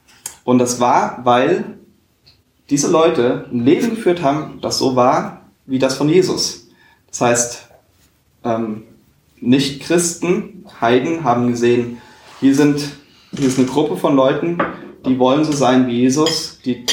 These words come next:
die tun die Dinge, die Jesus getan hat, also nennen wir die Jesus-Nachfolger, Christen.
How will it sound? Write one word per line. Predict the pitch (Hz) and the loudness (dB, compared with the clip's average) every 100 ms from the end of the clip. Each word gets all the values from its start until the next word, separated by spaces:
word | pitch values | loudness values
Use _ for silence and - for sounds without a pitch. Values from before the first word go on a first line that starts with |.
| - | -4
die | 120 113 101 - - | -4 -4 -6 -14 -6
tun | 151 143 | 0 2
die | 131 | 2
Dinge, | 143 147 143 | 2 2 2
die | 135 | 2
Jesus | 139 143 - | 2 0 -2
getan | 123 131 135 | -2 0 2
hat, | 151 175 - - - _ _ _ _ _ | 2 -2 -6 -18 -20 _ _ _ _ _
also | - 123 131 | -4 -2 2
nennen | 123 127 | 2 4
wir | 123 | 2
die | 127 127 | 2 0
Jesus-Nachfolger, | 127 123 131 123 117 110 107 113 107 95 | 0 0 2 2 0 -4 -6 -6 -6 -8
Christen. | - 123 120 - 90 - | -4 -2 0 -2 -8 -16